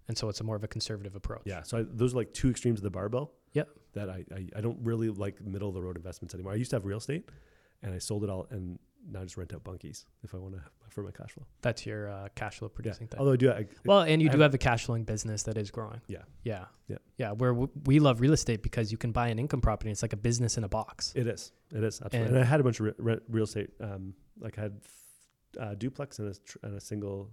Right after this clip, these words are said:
Speaker 2: um, home in Windsor.
Speaker 1: Oh, cool.
Speaker 2: Yeah. So I
Speaker 1: Yeah.
Speaker 2: had that, I had that, and then I sold it all and built a bunch of bunkies and rent those out.
Speaker 1: Yeah. Amazing, man. Dude.
Speaker 2: Yeah.
Speaker 1: What a cool story. Thanks for coming in. Thanks for taking the time. And, uh, just wish you nothing but the best. And, uh, where can people learn more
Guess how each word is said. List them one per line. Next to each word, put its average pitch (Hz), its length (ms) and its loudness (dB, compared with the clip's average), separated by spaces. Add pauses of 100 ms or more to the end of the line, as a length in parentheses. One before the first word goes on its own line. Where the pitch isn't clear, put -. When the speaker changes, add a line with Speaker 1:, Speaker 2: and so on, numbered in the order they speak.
(140)
Speaker 2:
um, 98 220 -10 (240)
home 98 200 -6
in 92 200 -6
Windsor. 98 320 -6 (220)
Speaker 1:
Oh, 127 140 0
cool. 107 260 -6
Speaker 2:
Yeah. - 60 -12 (240)
So - 180 -14 (240)
I 123 60 -6
Speaker 1:
Yeah. 117 80 0
Speaker 2:
had 98 80 -6
that, - 160 -8 (180)
I 104 40 -10
had 104 120 -10
that, 110 80 -4
and 107 100 -4
then 101 60 -4
I - 20 -6
sold 110 240 -2
it 104 60 -4
all 101 120 -6
and 95 140 -8 (600)
built 95 180 -2
a - 20 -20
bunch 98 180 -10
of - 40 -20
bunkies 98 340 -10
and 95 140 -10 (340)
rent 95 120 -6
those 92 180 -8
out. - 80 -16 (360)
Speaker 1:
Yeah. 110 240 0 (400)
Amazing, 143 380 4
man. 113 280 0 (180)
Dude. 139 260 4 (320)
Speaker 2:
Yeah. 131 220 6 (140)
Speaker 1:
What 135 120 4
a 151 60 8
cool 156 180 8
story. 143 360 8 (100)
Thanks 135 200 4
for 147 60 2
coming 135 240 4
in. 127 140 2
Thanks 127 200 0
for - 80 -6
taking 127 220 0
the 120 60 2
time. 117 380 -2
And, 104 260 -4 (100)
uh, 110 440 -6
just 131 200 0
wish 120 220 0
you 123 140 2
nothing 113 280 -2
but 110 140 -4
the 104 80 -14
best. 113 400 -4
And, 104 300 -6
uh, 107 120 -6
where 123 200 4
can 143 120 0
people 131 240 2
learn 127 200 4
more 117 280 -2